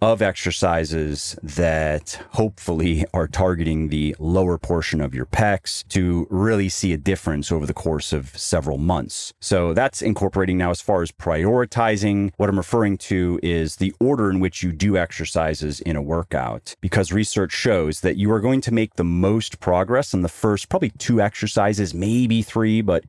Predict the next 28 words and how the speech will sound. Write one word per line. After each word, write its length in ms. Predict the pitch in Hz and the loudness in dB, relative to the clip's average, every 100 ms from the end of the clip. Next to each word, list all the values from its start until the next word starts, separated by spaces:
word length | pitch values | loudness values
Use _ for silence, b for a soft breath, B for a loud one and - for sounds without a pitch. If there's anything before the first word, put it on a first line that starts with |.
| _ | _
most 360 | 95 98 127 - | 0 2 0 0
people, 360 | 120 120 151 95 | -2 0 0 0
it's 300 | - - - - | -2 -14 -14 -8
the 80 | |
first 320 | - 110 - - | -2 0 -2 -4
exercise 540 | 98 98 - 92 90 | -4 -2 0 0 0
or 60 | 85 | -2
the 80 | 76 | -2
first 280 | 107 - - | -2 -2 -2
two 200 | 131 101 | 0 0
exercises 880 | - 85 - 73 73 71 69 - - | 0 -6 -2 -2 -2 -4 -4 -6 -2
that 280 | 92 87 - | 0 0 0
you 260 | 95 101 - | 0 2 0
are 160 | 87 | -2
doing 460 | 82 78 104 95 95 | 0 0 2 2 0
in 180 | 90 85 | -2 -2
your 160 | 76 | -2
training. 520 | - - 127 120 117 107 | -4 0 2 2 0 -2
And 160 | 92 92 | 0 2
anybody 300 | 135 123 113 | 2 2 2
who 100 | 98 | 0
has 160 | 87 | -2
trained 680 | - - - 113 107 104 92 b b b | -6 -6 0 2 2 0 -2 b b b
a 60 | |
fair 140 | - 95 | 0 0
amount 360 | 85 85 - | 2 0 -2
knows 340 | 87 82 80 82 | -2 0 0 0
why. 420 | 143 110 62 | 0 0 -2